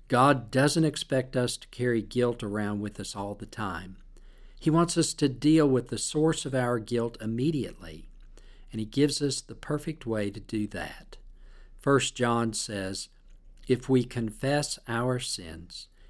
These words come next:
he who is faithful and just will forgive us our sins and cleanse us from all unrighteousness."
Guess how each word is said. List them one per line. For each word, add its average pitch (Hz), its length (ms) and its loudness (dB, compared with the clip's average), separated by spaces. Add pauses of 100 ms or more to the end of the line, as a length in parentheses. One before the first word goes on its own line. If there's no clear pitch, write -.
he 165 220 2
who 147 180 2
is 131 200 2
faithful 143 760 -2
and 92 220 -8
just - 600 -6 (500)
will 120 160 2
forgive 113 520 -2
us 151 180 -2
our 123 240 -4
sins 98 680 -8 (320)
and 104 180 -6
cleanse 143 480 0
us - 380 -12 (100)
from 101 340 -8
all 107 440 -6
unrighteousness." 104 1300 -6